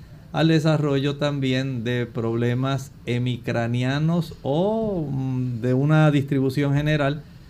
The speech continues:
para facilitar las migrañas. Número uno, deje el chocolate.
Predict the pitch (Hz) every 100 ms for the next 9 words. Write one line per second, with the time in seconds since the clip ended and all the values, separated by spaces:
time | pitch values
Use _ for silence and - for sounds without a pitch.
0 | - - 160 160 160 147 147 139 127 127
1 | 120 123 131 160 202 180 107 - - -
2 | - - - - 139 170 170 165 165 156
3 | 147 147 - 156 135 127 127 123 -